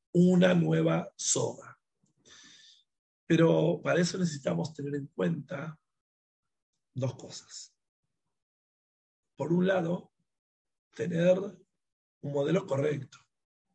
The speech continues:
una idea de cómo deberíamos reaccionar. Tenemos que tener conocimientos, cómo manejar ciertas cuestiones de Shalom Bayit, de Jinuj, de Naham Lajaveró,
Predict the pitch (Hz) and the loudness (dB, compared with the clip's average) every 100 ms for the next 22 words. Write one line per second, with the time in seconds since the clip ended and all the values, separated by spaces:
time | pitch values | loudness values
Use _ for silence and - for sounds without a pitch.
0 | _ - _ _ 170 170 165 165 180 196 | _ -20 _ _ 2 4 4 4 6 4
1 | 247 240 _ _ _ - 127 123 170 170 | 2 -6 _ _ _ -6 -4 -2 2 2
2 | 190 226 - _ 127 127 131 190 226 175 | 4 0 -4 _ -4 0 0 2 2 2
3 | - 131 123 - - 226 160 - - _ | 0 -4 -8 -6 0 2 0 -2 -12 _
4 | _ _ _ _ - 113 - - - 180 | _ _ _ _ -2 2 2 0 0 0
5 | 190 175 143 - 175 330 202 160 - - | 2 0 0 0 0 2 0 -2 -8 -10
6 | - 160 160 156 147 156 160 151 156 156 | -6 0 0 0 -2 -2 -2 -2 -4 -6
7 | - 135 - 147 151 147 151 - _ _ | -4 -6 0 0 2 2 0 -6 _ _
8 | - - - 131 190 196 165 160 151 - | -10 -10 -8 0 4 4 4 0 -8 -14
9 | - 185 220 185 - - _ _ - 110 | -4 6 6 6 2 -4 _ _ -6 -6
10 | 110 127 - 135 143 - 226 185 180 | -6 -8 -10 -8 0 4 6 4 0